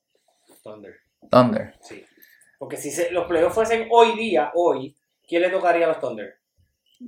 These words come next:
Speaker 2: Estar-, eh, bueno, Thunder están segundo o
Speaker 1: Sí,
Speaker 2: tercero.
Speaker 1: Thunder están segundo.
Speaker 2: Sí.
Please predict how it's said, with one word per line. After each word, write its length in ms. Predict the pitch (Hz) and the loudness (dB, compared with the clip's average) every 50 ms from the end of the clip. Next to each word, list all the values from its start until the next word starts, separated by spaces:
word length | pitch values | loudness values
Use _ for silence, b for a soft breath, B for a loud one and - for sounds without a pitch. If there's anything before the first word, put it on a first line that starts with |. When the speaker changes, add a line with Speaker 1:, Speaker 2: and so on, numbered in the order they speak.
| 233 240 - _ _ - | -20 -20 -20 _ _ -10
Speaker 2:
Estar-, 380 | 117 117 117 110 104 104 - | -10 -6 0 0 0 0 0
eh, 60 | - 107 | -2 0
bueno, 240 | 107 110 110 107 110 | 2 2 2 2 2
Thunder 240 | - - 117 117 | 2 4 4 4
están 360 | 117 - - 127 123 123 123 120 | 2 2 2 0 0 0 -2 -2
segundo 260 | - 123 123 151 147 | -2 -2 -2 -2 0
o 20 | 127 | 0
Speaker 1:
Sí, 60 | 123 | 0
Speaker 2:
tercero. 200 | 120 110 113 - 117 | 0 0 2 2 4
Speaker 1:
Thunder 100 | 110 107 | 4 4
están 160 | 104 190 190 180 | 4 2 0 -2
segundo. 500 | - 180 156 147 151 151 147 139 - 113 | -2 -4 -2 0 0 -2 -2 -4 -6 -10
Speaker 2:
Sí. 240 | - - - - | -10 -10 -10 -12